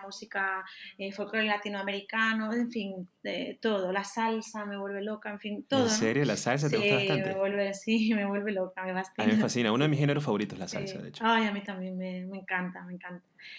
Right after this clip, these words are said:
Speaker 1: Y me
Speaker 2: Entonces,
Speaker 1: encanta
Speaker 2: ¿vos entraste
Speaker 1: bailarla,
Speaker 2: ahí?
Speaker 1: bailarla. <laughs>
Speaker 2: Ah, claro, por supuesto.
Speaker 1: Sí.
Speaker 2: Pero vos entraste ahí porque era lo que había, no era porque lo que buscabas.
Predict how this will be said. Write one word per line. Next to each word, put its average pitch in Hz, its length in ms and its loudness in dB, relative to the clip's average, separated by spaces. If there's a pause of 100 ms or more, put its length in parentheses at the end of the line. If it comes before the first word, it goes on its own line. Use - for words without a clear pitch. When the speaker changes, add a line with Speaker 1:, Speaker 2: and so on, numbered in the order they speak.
Speaker 1:
Y 240 100 6
me 226 80 8
Speaker 2:
Entonces, 233 240 8
Speaker 1:
encanta 349 240 8
Speaker 2:
¿vos 220 100 10
entraste 240 400 8
Speaker 1:
bailarla, 185 240 6
Speaker 2:
ahí? 208 80 6
Speaker 1:
bailarla. 202 420 -2
<laughs> 220 360 -4
Speaker 2:
Ah, 240 180 4
claro, 107 320 4
por 95 120 -4
supuesto. 104 400 -4
Speaker 1:
Sí. 226 180 2
Speaker 2:
Pero 135 140 6
vos 151 120 6
entraste 208 320 6
ahí 214 180 4
porque 180 300 4
era 175 100 6
lo 185 120 4
que 147 100 6
había, 123 320 4
no 113 220 4
era 147 240 4
porque 135 400 4
lo 120 140 4
que 107 100 0
buscabas. - 600 -2